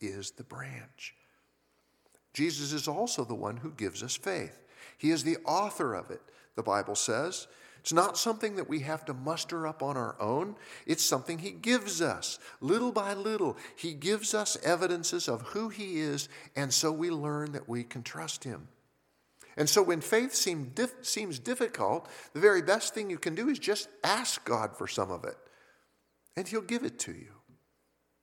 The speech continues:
because he loves you. Now, there's one more thing that I'd like you to think about before we finish, and this is really kind of the heart of the thing, so please try to understand this.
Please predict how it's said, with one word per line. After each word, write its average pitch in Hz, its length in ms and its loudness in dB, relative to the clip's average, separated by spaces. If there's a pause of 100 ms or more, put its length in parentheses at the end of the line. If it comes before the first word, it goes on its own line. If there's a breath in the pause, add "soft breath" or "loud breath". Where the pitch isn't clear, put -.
(180)
because 190 380 -6
he 196 80 -6
loves 175 440 -8
you. - 180 -14 (2250 soft breath)
Now, 135 240 4
there's 117 240 -2
one 170 200 -4
more 214 160 -2
thing 147 260 -6
that 139 120 -4
I'd 135 120 -8
like 139 200 -4
you - 60 -6
to 160 60 -10
think 139 220 -6
about 120 260 -4
before - 260 -6
we 123 100 -6
finish, 98 480 -10 (340 loud breath)
and 127 160 -2
this 233 180 2
is 269 140 -2
really 196 260 -2
kind 175 260 -6
of 156 60 -6
the 147 60 -4
heart 165 320 -4
of 131 80 -4
the 101 80 -8
thing, 98 440 -8 (420 loud breath)
so - 180 0
please 185 480 -4
try 147 260 -8
to - 160 -8
understand 98 600 -8
this. - 360 -14